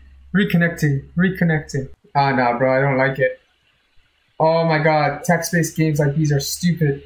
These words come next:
Connection reestablished. Notifying Proctor. Welcome back. The storm probably cut your power out. I'm glad you're back.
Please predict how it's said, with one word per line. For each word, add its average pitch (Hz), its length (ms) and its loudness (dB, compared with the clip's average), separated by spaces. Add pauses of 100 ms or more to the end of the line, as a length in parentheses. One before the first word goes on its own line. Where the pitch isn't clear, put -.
(120)
Connection 180 760 0
reestablished. 175 1300 -2
Notifying 180 880 2 (480)
Proctor. 185 640 0 (240)
Welcome 208 560 2
back. 147 360 0 (320)
The 170 120 2
storm 214 720 0
probably 185 720 0 (280)
cut - 480 -2
your 156 460 0 (140)
power 147 500 0 (220)
out. 135 340 0 (680)
I'm 180 360 0
glad 214 720 0
you're 175 640 0 (160)
back. 147 380 0